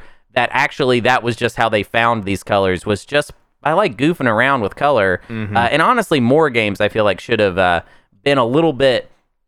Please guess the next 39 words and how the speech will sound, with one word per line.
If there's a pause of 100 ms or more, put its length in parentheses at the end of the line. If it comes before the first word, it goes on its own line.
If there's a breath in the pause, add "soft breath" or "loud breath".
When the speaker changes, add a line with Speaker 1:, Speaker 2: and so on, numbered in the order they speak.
(100)
Speaker 1:
looser
with
the
presentation
in
order
to
find
something
interesting
and
unique. (200 soft breath)
Speaker 2:
Yeah.
Speaker 1:
Because (480)
as
far
as
what's
on
screen,
I
feel
like
Centipede
just
looks (420)
cut
from
a
completely
different
cloth.
And
even
when
I
was
a
kid,